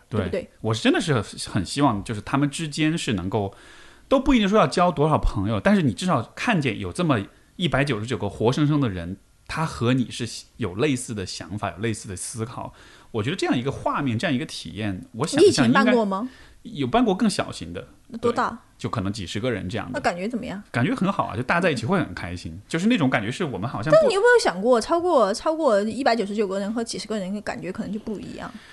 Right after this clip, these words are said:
Speaker 1: 没办法，就这个就是我，我想要
Speaker 2: 威力太大了，
Speaker 1: 不得不做的一个，
Speaker 2: 对吧？
Speaker 1: 不得不做的一个，
Speaker 2: 威力太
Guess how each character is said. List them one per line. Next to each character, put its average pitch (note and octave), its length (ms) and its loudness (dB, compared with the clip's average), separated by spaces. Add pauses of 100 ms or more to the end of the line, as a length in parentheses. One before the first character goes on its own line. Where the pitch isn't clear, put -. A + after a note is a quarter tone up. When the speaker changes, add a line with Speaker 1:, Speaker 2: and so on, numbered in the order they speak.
(460)
Speaker 1:
没 B2 140 2
办 D#3+ 160 6
法， A2+ 220 4
就 C#3+ 100 0
这 D3+ 140 2
个 C#3 80 4
就 C#3 100 0
是 C#3 140 2
我， A#2+ 220 0
我 C#3 140 4
想 F3+ 180 2
要 C3+ 80 6 (120)
Speaker 2:
威 G4 140 12
力 E4+ 100 6
太 D4 160 4
大 B3+ 100 8
了， A3+ 180 10
Speaker 1:
不 F3+ 60 6
得 - 0 -
不 - 20 10
做 A3+ 160 10
的 D4 120 12
一 - 40 8
个， - 0 -
Speaker 2:
对 D#3 80 6
吧？ - 140 10
Speaker 1:
不 B3+ 100 8
得 - 80 10
不 G4 60 10
做 G4 80 12
的 F4+ 60 10
一 A4+ 100 12
个， - 0 -
Speaker 2:
威 - 0 -
力 - 0 -
太 - 0 -